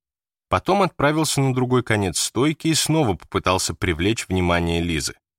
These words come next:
Но из этого ничего не получилось, слишком уж много было народу.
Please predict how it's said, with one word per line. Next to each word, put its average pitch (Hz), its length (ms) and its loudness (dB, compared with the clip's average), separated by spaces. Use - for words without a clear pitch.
Но 85 140 -2
из 80 160 0
этого 156 280 0
ничего 156 440 0
не 147 100 4
получилось, 98 640 -4
слишком 104 540 0
уж - 160 -4
много 95 300 0
было 73 240 -2
народу. 76 500 -2